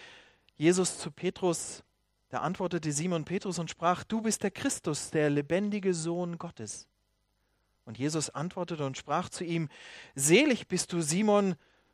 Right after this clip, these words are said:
Jonas Sohn, denn Fleisch und Blut haben dir das nicht offenbart, sondern mein Vater im Himmel. Und ich sage dir auch, du bist Petrus,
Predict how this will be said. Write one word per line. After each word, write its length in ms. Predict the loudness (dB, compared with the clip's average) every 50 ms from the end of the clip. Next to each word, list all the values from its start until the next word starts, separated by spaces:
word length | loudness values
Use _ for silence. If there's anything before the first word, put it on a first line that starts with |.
| _ _ _ _ _ _ _ _ _
Jonas 440 | 6 8 8 8 8 6 6 4 6
Sohn, 320 | 6 6 6 6 4 6
denn 200 | 4 4 4 4
Fleisch 440 | -2 2 6 6 6 6 4 2 0
und 120 | -2 -2
Blut 360 | -4 -4 -2 -2 -2 -2 -2 0
haben 220 | 0 0 0 0
dir 100 | -2 0
das 240 | 0 0 0 0 -2
nicht 280 | -4 -4 -4 -6 -10
offenbart, 720 | -10 -10 -8 -8 -8 -6 -2 0 0 0 -2 -4 -6 -10 _ _ _ _ _ _ _ _ _ _ _
sondern 340 | _ -4 -2 0 0 0 0
mein 220 | 0 -2 -2 -4
Vater 340 | -2 0 0 0 0 0 -4
im 80 | -4 -2
Himmel. 320 | -4 -4 -4 -4 -6 -10 _ _ _ _ _ _ _ _ _ _ _ _ _ _ _ _ _ _ _ _ _ _ _ _ _ _ _
Und 120 | -8 -8
ich 120 | -6 -4 2
sage 280 | 4 4 4 4 2
dir 220 | -2 -2 0 2 4
auch, 340 | 4 4 4 2 -2 -12 _ _ _ _ _ _ _ _ _ _ _ _ _ _ _ _ _ _ _ _ _ _ _ _ _ _ _ _ _ _ _ _ _ _ _
du 240 | -20 -4 0 0 2
bist 340 | 4 4 2 2 0 -6 _
Petrus, 640 | -2 -2 -2 -2 -2 -4 -6 -6 -8 -14 -16 -20